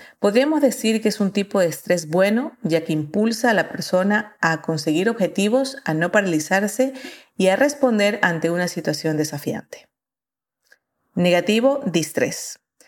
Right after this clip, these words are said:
El distrés puede estar propiciado por situaciones internas y externas a la persona. Hechos negativos, aunque hay situaciones en las cuales el distrés no tiene motivos aparentes.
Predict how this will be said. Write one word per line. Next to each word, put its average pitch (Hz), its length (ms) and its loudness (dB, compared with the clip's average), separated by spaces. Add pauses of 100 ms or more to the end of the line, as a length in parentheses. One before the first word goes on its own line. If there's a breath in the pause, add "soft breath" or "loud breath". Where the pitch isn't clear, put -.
(220 soft breath)
El 196 160 2
distrés 226 420 2
puede 202 240 2
estar 190 320 0
propiciado 175 560 0
por 175 140 -2
situaciones 165 600 -2
internas 170 640 0
y - 20 -2
externas 170 640 -2
a 160 80 2
la 151 140 0
persona. - 560 -4 (480 loud breath)
Hechos 196 260 2
negativos, 220 680 2
aunque 165 480 0
hay 196 120 2
situaciones 196 640 0
en 165 100 -2
las 151 120 -4
cuales 170 300 2
el 170 100 -2
distrés 202 560 -2
no 165 240 0
tiene 165 280 -2
motivos 147 480 -2
aparentes. - 720 -6